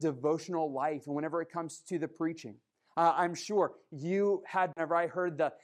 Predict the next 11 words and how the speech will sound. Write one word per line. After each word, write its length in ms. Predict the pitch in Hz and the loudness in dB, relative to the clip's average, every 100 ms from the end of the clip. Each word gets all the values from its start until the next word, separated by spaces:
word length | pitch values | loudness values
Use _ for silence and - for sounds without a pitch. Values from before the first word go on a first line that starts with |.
| - | -2
uh, 140 | 160 | 2
whenever 360 | 151 165 170 180 | 2 2 2 4
I 100 | 180 | 2
heard 360 | 156 190 190 160 | 0 0 0 2
the 120 | 185 | 0
reports 720 | 170 165 - 190 170 139 - | 0 -2 -2 2 2 0 -4
of, 200 | 156 143 - - | -2 -2 -4 -4
of 180 | 143 123 _ | -4 -4 _
Pastor 460 | - 156 160 - 143 - _ - | -4 -2 -2 -4 -6 -8 _ -2
Andy 340 | 180 180 180 | 0 0 -2
Stanley, 640 | - - 165 180 165 113 | -6 -4 -2 0 -2 -4